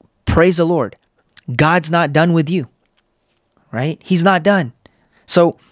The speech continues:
when I'm looking at what obedience can do, it unlocks. These are benefits of obedience. And there's nothing better than a life that is really attached to God, but not just attached,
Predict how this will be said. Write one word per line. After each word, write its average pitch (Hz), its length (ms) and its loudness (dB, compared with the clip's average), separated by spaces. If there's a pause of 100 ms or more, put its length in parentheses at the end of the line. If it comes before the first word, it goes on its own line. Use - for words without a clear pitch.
when 156 140 2
I'm 165 160 2
looking 208 340 4
at 165 200 2
what 156 240 2
obedience 151 540 2
can 147 140 -2
do, 160 180 6
it 135 80 4
unlocks. 151 380 0
These 185 180 -2
are 147 100 2
benefits 165 640 0
of 135 360 0 (340)
obedience. 139 520 2
And 151 140 -2
there's 147 180 0
nothing 202 760 0 (240)
better 127 580 -2 (880)
than 151 180 0
a 147 100 2
life 156 680 -4 (260)
that 139 180 2
is 135 280 2 (200)
really 190 680 2
attached - 800 -4 (140)
to 139 100 -2
God, 175 440 0 (180)
but 151 180 -4
not 196 240 -6
just 208 340 -6
attached, - 680 -4